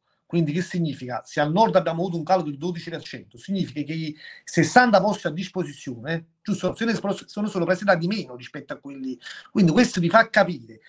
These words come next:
che se non si rinnovano i contratti del pubblico impiego, se non si rinnovano il contratto della sanità, e danno, e, e, e questo è il nostro impegno, no? È quello di dare, diciamo,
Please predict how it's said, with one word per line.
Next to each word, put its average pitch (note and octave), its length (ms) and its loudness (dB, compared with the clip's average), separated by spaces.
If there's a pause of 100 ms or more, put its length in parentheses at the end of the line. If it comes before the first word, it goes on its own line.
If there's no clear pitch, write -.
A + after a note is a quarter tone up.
(220)
che D3 140 -10
se E3+ 160 -4
non A#3 320 0
si F#3 160 -6
rinnovano F3+ 420 -2
i E3+ 60 -4
contratti D#3+ 500 -2
del C#3+ 140 -6
pubblico D#3+ 400 -6
impiego, B2+ 560 -10
se - 100 -16
non D#3+ 160 -2
si D#3+ 120 -10
rinnovano B2+ 200 -10
il B2+ 60 -14
contratto D3 360 0
della C3+ 200 -4
sanità, B2+ 420 -6 (400)
e D3 240 0 (220)
danno, E3 880 2
e, - 180 -12
e, D3+ 140 -16
e B2+ 100 -14
questo F3+ 400 -2
è - 80 -10
il B2 60 -4
nostro E3+ 280 -2
impegno, C3 400 -6
no? F#3 220 0 (220)
È - 100 -18
quello D#3 320 0
di C3+ 80 -6
dare, B2 440 0 (280)
diciamo, C3 640 -6